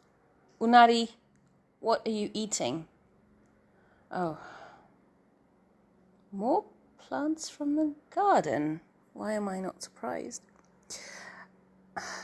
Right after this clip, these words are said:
In other news, I've dipped my toes into TikTok, and what do you know? It's not just about dancing teenagers.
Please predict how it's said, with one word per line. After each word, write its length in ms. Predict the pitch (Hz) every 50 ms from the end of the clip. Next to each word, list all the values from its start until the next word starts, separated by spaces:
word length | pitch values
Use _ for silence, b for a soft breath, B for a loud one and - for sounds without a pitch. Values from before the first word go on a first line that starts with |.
| B B B B B _ _ _ _ -
In 120 | 277 339 349
other 180 | 311 311 320
news, 520 | 311 311 302 294 294 294 294 285 277 - - -
I've 760 | - 202 202 196 196 190 175 160 - - - 62 55 67 - - - - - - - _ _ _ -
dipped 280 | 294 359 - - -
my 180 | 403 453 466 440 440
toes 300 | - 392 415 427 427 427
into 240 | 440 453 440 440 - -
TikTok, 640 | - - 262 - - - - 226 226 240 233 - - -
and 400 | 196 202 208 208 208 214 220 - B B B B B B B B B B B
what 180 | - 208 247
do 40 | 277
you 140 | 285 320 320
know? 320 | 320 320 339 349 370 359 - -
It's 400 | 269 285 285 - - - - - _ _ _ _ _ _ _ _ _ -
not 240 | 208 233 277 - -
just 240 | - - - - 370
about 300 | - 403 403 403 - - - - - - _ _ _ _ _ _ _ _ _ _ _ -
dancing 460 | - 247 262 302 311 302 - 277 254 240
teenagers. 800 | - - 247 254 233 196 - - - - - - - - -